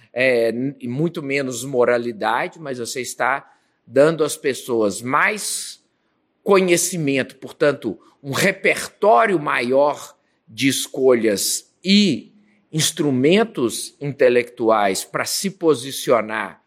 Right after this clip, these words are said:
e construir alternativas, é, sociais, e porque ela é também um meio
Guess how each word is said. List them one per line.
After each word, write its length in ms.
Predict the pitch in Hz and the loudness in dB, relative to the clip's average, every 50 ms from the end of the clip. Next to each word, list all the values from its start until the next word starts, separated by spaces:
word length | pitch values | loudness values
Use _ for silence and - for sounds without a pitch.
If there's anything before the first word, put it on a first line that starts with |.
| _ _ _ _ _ _ _ _ _ - | _ _ _ _ _ _ _ _ _ -4
e 360 | - 151 160 165 160 143 - - _ _ _ _ _ _ _ _ | -2 0 2 2 0 -2 -4 -16 _ _ _ _ _ _ _ _
construir 1000 | - 185 196 190 - - - - 180 156 143 139 170 190 214 247 254 254 - _ _ _ - | 2 4 4 4 4 0 -2 0 4 6 6 6 6 4 0 -2 -4 -6 -10 _ _ _ -2
alternativas, 1500 | - 120 120 120 - - 147 127 120 120 120 110 107 107 - - - 110 101 98 101 98 - - - - - - _ _ _ _ _ _ _ _ _ | 2 2 2 2 0 -2 -2 -2 -2 -2 -4 -6 -6 -8 -12 -12 -10 -10 -8 -8 -8 -8 -8 -12 -18 -20 -20 -20 _ _ _ _ _ _ _ _ _
é, 200 | - 107 101 98 | 0 2 2 2
sociais, 640 | 92 - - 143 143 - - 190 175 165 185 185 220 | 2 0 -4 -4 -2 0 2 2 4 2 2 0 -6
e 40 | |
porque 300 | - - 240 - - 240 | -10 -12 -16 -8 -2 2
ela 480 | 208 214 214 202 185 170 180 196 214 220 | 2 4 4 4 4 4 2 2 2 2
é 420 | 202 165 160 170 202 233 - _ _ _ _ _ _ _ | 2 2 2 0 0 -2 -6 _ _ _ _ _ _ _
também 380 | - 185 165 139 131 139 160 185 | -8 -6 -4 0 0 0 0 0
um 180 | 196 190 180 156 | -4 -6 -8 -6
meio 560 | 143 143 151 160 175 180 208 214 214 208 | -4 -4 -2 -2 -2 -2 -4 -8 -10 -12